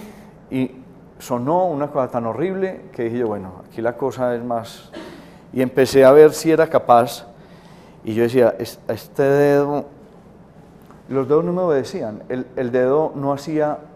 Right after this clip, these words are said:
exactamente lo que yo quería que hiciera, yo decía, "No, pues es que yo quiero hacer un acorde, pero es que yo con la guitarra hago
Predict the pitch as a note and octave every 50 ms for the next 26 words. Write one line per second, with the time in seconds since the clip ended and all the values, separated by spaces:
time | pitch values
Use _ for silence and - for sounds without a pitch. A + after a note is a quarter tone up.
0 | - - B2 A2+ - C3+ A#2+ - C#3+ C#3+ C#3+ C#3 - D#3+ C#3+ C3 A#2+ - - A#2
1 | G2+ G#2+ G2+ - - C3 B2 C3 D3 C3+ C#3 - A2 - A2+ G#2+ G2+ A2+ B2 -
2 | - - - - - - - - - - - - - - - - A#2 A2+ D#3 D3+
3 | C3 D#3+ F3+ B2+ - - C3 C3 C#3 - D#3+ D3+ C#3+ D3+ D3+ D#3 D3+ - - G3+
4 | F3+ C3+ A#2+ A#2 - B2+ A2 - - D#3 D3+ D#3 D#3+ C#3 B2+ A#2 - C#3+ A2+ C3
5 | C3+ D3 D3+